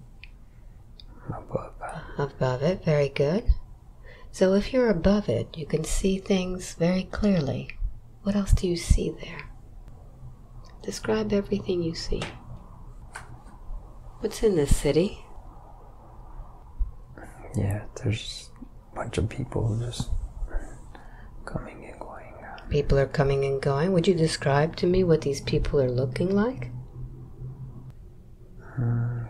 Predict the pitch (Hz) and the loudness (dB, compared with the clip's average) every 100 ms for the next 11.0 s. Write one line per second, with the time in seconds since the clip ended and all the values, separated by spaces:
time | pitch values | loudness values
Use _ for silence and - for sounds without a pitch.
0 | - - - - - - - - - - | -2 2 4 2 -2 -10 -14 -20 -20 -18
1 | - - - - - - - - - - | -18 -16 -16 -16 -16 -14 -14 -16 -14 -14
2 | - - - - - - - - - - | -16 -16 -16 -18 -20 -20 -20 -20 -20 -20
3 | - - - - - - - - - - | -20 -20 -20 -18 -18 -18 -20 -20 -20 -20
4 | - - - - - - - - - - | -20 -20 -20 -18 -10 -8 -8 -10 -14 -14
5 | - - - - - - 117 113 110 107 | -14 -18 -8 -8 -8 0 4 6 6 4
6 | 110 110 107 - - - - - - - | 2 2 2 0 -6 -12 -10 -10 -10 -14
7 | - 104 98 98 101 95 95 107 107 113 | 0 4 6 4 2 2 2 4 4 4
8 | - - - - 156 147 143 131 127 131 | 2 -4 -8 -8 -4 2 2 2 -4 -2
9 | 170 220 - 156 147 147 143 143 143 151 | 0 6 8 10 8 6 6 6 6 4
10 | 147 139 135 135 131 131 160 208 - - | 4 4 2 0 0 2 2 0 -6 -8